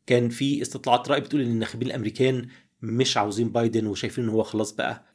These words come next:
رئيس عجوز وما عندوش اللي يقدمه، والبوبولاريتي بتاعته كانت في الأرض. طبعا البوبولاريتي بتاعته اتحسنت لما التضخم قل، ونتيجة بعض التشريعات اللي قدروا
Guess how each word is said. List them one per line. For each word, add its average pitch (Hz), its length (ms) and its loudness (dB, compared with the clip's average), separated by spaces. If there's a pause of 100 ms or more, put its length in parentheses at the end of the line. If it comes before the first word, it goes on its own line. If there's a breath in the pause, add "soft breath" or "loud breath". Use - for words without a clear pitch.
رئيس - 580 -2
عجوز 117 580 -2
وما 104 160 -4
عندوش 101 300 -2
اللي 110 120 -2
يقدمه، 120 520 6 (220 loud breath)
والبوبولاريتي 117 640 2
بتاعته 110 300 -4
كانت 107 260 -8
في - 80 -14
الأرض. - 320 -16 (300)
طبعا 127 280 4
البوبولاريتي 123 580 -2
بتاعته - 280 2
اتحسنت - 520 -2
لما 101 160 -2
التضخم 101 480 -4
قل، 131 420 0 (160 loud breath)
ونتيجة 135 400 2
بعض 127 180 4
التشريعات 117 540 -4
اللي 143 180 -8
قدروا 117 300 -6